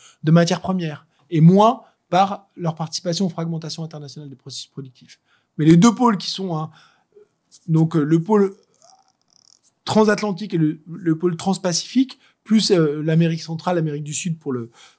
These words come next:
pour les États-Unis, sont complètement insérés, hein, à ce, à ces normes de, de propriété intellectuelle. L'autre chose qu'on voit, hein, c'est que, évidemment, c'est un moyen de reconfigurer des rapports économiques inégaux.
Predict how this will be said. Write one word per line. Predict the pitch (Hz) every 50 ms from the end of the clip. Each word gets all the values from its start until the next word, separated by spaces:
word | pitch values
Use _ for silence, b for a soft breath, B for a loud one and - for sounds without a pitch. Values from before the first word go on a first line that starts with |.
| _ _
pour | - 147
les | 147 147 143 160
États-Unis, | 160 170 151 135 139 175 196 233 208 b b b
sont | - 180 170
complètement | 165 220 247 240 247 208 165 202 196 185
insérés, | 170 156 - - 151 143 147 160 160 - _ -
hein, | 139 139 -
à | - 143 131
ce, | - - - 156 143 139 131
à | 139 135
ces | 127 - 151
normes | 151 151 147 151 156
de, | 135 123 113 - -
de | - 131
propriété | 123 - 135 123 - 139 123 123 131
intellectuelle. | 127 120 117 113 - - 90 - _ _ _ _ _ _ _ _ _ _ _ _ _ _ _ _ _ _ _ _ B B B B B B B
L'autre | - 202 220 - -
chose | 214 - 214 202 -
qu'on | - 170 165
voit, | 160 214 262 302 302 - _ _ -
hein, | 143 170 - b b b b b b b b
c'est | - - 214 185
que, | 170 208 208 - 208
évidemment, | 185 180 170 175 175 196 247 294 339 339 b b b b b _
c'est | - - -
un | 180
moyen | 175 185 214 240 240
de | 190 185
reconfigurer | 175 156 147 143 - - 226 269 294 277 277 233 214 - - - 165 165 180 180 233 262
des | 247 214
rapports | 180 170 165 - 202 220 214 - - - - - _ _ _ _ _ _ -
économiques | 175 165 175 180 180 196 214 226 208 -
inégaux. | 190 214 226 214 220 214 - -